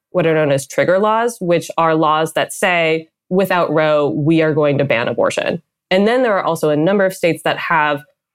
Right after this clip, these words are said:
laws that are on the books from before Roe v. Wade that are just unenforced right now. And those are also abortion bans that, without Roe,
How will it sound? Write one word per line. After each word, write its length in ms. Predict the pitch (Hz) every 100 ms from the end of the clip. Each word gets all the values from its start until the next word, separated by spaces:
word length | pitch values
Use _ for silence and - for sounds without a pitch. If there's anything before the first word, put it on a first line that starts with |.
| _
laws 280 | 170 165 165
that 100 | 160
are 100 | 135
on 140 | 156
the 80 | 156
books 360 | 147 156 143 -
from 200 | 156 143
before 480 | 143 - 127 117
Roe 160 | 185 220
v. 160 | 233 254
Wade 300 | 262 269 269
that 120 | 151
are 80 | 151
just 200 | 143 -
unenforced 600 | 156 151 143 143 143 -
right 160 | 233 233
now. 340 | 262 269 277 - _ _ -
And 180 | 190 185
those 140 | 196
are 140 | 196 -
also 260 | 302 285
abortion 360 | 233 196 180 165
bans 380 | 156 147 147 143
that, 380 | 165 156 151 160
without 400 | 160 170 175 156
Roe, 340 | 156 151